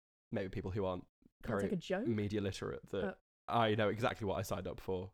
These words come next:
Speaker 2: Yes.
Speaker 1: And I'm there to be critiqued by the
Speaker 2: Obvious-,
Speaker 1: judges, not by
Speaker 2: obviously.
Speaker 1: anyone else.
Speaker 2: Obviously. And I'm not
Speaker 1: online.
Speaker 2: a professional
Speaker 1: Um,
Speaker 2: snorkel decorator.
Speaker 1: and
Speaker 2: So
Speaker 1: also the look was bad.
Speaker 2: Crucially.
Speaker 1: <laughs>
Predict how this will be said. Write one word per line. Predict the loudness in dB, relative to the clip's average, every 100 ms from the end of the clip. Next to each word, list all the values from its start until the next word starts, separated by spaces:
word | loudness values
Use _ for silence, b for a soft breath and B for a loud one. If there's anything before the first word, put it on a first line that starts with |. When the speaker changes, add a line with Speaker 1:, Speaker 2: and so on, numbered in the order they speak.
| 2
Speaker 2:
Yes. | 4 6
Speaker 1:
And | 6
I'm | 4
there | 4 0
to | -2
be | -4
critiqued | -4 -4 -6 0
by | 2
the | 2
Speaker 2:
Obvious-, | 2 -2
Speaker 1:
judges, | -2 2
not | 4 4
by | 4
Speaker 2:
obviously. |
Speaker 1:
anyone | 2 0 0
else. | -4 -6
Speaker 2:
Obviously. | -6 -6 -8 -8 -6
And | -2
I'm | 0
not | 2 2
Speaker 1:
online. | 2 0 0
Speaker 2:
a |
professional | -2 -2 -4
Speaker 1:
Um, | -4
Speaker 2:
snorkel | -2 2 2 2 -2
decorator. | -4 -6 -6 -6 -6 -8 -10 -14 2
Speaker 1:
and | 6 8
Speaker 2:
So |
Speaker 1:
also | 8 6
the | 4
look | 4 4
was | 2
bad. | 2 -2 -2 -10 -14 _ _ _ _ _ _ 4
Speaker 2:
Crucially. | 10 10 12 12 12 12 12
Speaker 1:
<laughs> | 12 12 12 4